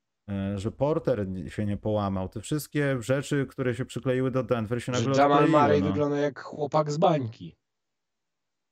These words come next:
Speaker 1: A.
Speaker 2: Nie, no, po-,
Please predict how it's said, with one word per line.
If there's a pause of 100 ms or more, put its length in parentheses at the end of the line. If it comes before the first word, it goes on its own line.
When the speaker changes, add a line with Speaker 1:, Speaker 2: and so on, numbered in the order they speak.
(120)
Speaker 1:
A. (1120)
Speaker 2:
Nie,
no, (220)
po-,